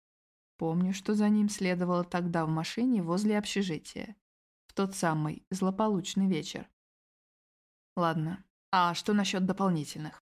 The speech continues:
При всей этой накалившейся атмосфере голос Ярослава Андреевича умудряется звучать со спокойной непринужденностью. «Ты ведь можешь улучшить свою математику сама».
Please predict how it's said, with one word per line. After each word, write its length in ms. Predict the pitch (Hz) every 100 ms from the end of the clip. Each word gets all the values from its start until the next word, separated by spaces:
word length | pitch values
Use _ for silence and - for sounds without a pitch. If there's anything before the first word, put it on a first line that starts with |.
| _
При 180 | 269 285
всей 320 | - 240 208
этой 260 | 214 208
накалившейся 760 | 214 214 240 247 196 - 190 214
атмосфере 720 | 214 226 247 - 359 262 165 _ _ -
голос 420 | 214 226 208 220
Ярослава 460 | 220 214 233 214
Андреевича 600 | 220 240 339 294 - 185 - _
умудряется 600 | 214 214 220 254 302 285
звучать 500 | 220 190 202 254 254
со 100 | 254
спокойной 640 | 196 - 180 - 202 269 262
непринужденностью. 1200 | 247 233 190 170 156 151 151 151 151 - 170 190 _ _ _
«Ты 160 | - 170
ведь 240 | 233 247
можешь 440 | 247 247 170 160 -
улучшить 460 | 170 165 - 160
свою 260 | - 180 185
математику 680 | 190 190 202 151 - - 147
сама». 440 | - 165 139 160